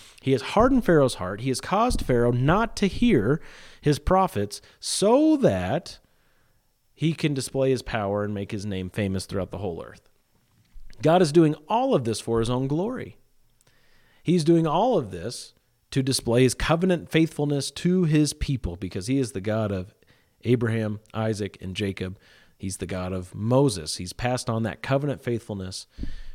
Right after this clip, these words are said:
to the whole nation of Israel, with now Moses and Aaron leading them.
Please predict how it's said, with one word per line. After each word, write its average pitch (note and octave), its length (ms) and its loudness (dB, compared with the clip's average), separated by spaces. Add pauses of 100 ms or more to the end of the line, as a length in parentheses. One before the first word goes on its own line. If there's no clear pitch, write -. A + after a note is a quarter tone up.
to - 80 -10
the G2+ 120 -6
whole C#3 180 2
nation B2 360 0
of G#2+ 120 -4
Israel, G2+ 580 -4
with G2+ 260 -10
now G#2+ 240 -6
Moses G2+ 480 -4
and F2+ 160 -8
Aaron G2 400 -4 (640)
leading A2 340 0
them. C#2 260 -16